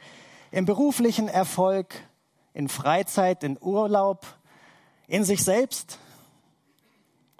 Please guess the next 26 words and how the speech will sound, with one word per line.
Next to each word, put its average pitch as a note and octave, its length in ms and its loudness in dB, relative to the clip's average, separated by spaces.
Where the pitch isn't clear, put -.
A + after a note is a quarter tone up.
Eine E3 240 0
Nachbarin F#3+ 400 0
erzählte F3+ 420 0
vor D#3+ 160 -4
kurzem, F#3+ 440 -4
dass F3 180 -2
sie F#3 140 -2
eine G#3 260 0
Nacht G3+ 400 -2
auf F3 240 -2
dem F#3 400 -2
Zirbitzkogel G#3 720 -2
verbringen C3+ 480 -2
würde. A2 300 -8
Ist - 220 -6
doch G3+ 100 -2
schön, A3+ 320 -2
oder? F#3 300 0
Dort F#3+ 280 0
würde G#3 320 0
es F#3+ 240 -2
ein E3+ 400 0
schamanisches D3+ 720 -2
Ritual E3+ 460 0
geben. G#2+ 340 -10
Okay, C3+ 540 -6